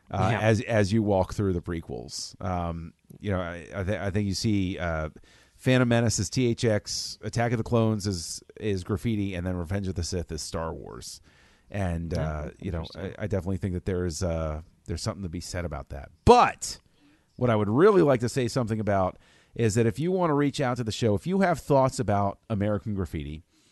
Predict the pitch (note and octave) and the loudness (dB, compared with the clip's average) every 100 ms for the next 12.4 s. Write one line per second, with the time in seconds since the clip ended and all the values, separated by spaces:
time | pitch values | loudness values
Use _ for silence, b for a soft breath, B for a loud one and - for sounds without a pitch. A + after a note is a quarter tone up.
0 | b - A#2 G#2+ G2+ G2 G2 G2 F#2+ G2+ | b -8 -2 0 0 0 0 2 2 0
1 | E2 G2+ F#2+ G2 G2 - B2 G#2+ G#2 C#3 | -2 -4 -2 -2 -2 0 2 2 2 0
2 | G2+ D#2+ - A#2+ B2+ A#2 A#2 A2+ A#2 A2 | 0 -4 -2 -4 -2 2 2 2 0 0
3 | F2 F#2+ C3+ D3 C3+ C3+ C3 A2+ G#2+ - | 0 0 2 0 0 0 0 -2 -4 -4
4 | - B2 C3+ C3 - F#2+ F2 - G#2 G#2 | -4 -2 -2 -4 -4 -4 -4 -4 -4 -2
5 | G2 E2+ - - B B B - D3+ F#3 | -4 -6 -10 -18 B B B 6 6 8
6 | - A#2+ A#2+ B2 D#3+ G3+ C4 A#3+ B3+ C#4 | 4 2 2 2 4 8 6 8 4 2
7 | A#2 E2+ - F2 B1+ - - A#2 A#2 A#2+ | 2 0 -2 -6 -8 -12 -8 -4 0 2
8 | A#2 A#2 G#2 C3+ C3+ B2 G2 A#2 C3 A#2+ | 4 4 2 4 4 2 2 0 0 -2
9 | B2 - C#3 E3 - - A#2 A#2 A#2+ A#2+ | -2 0 0 0 -4 0 4 4 4 2
10 | A#2+ F2+ G2 D#3+ F#3 A3+ A#3 G#3+ b b | 2 0 -4 -4 -2 -2 -4 -8 b b
11 | b - B2+ A#2 A#2 G#2+ G#2+ A#2 C#3+ - | b -2 0 0 -2 0 0 0 0 -2
12 | D#3 F#3+ F2 | -2 -2 -8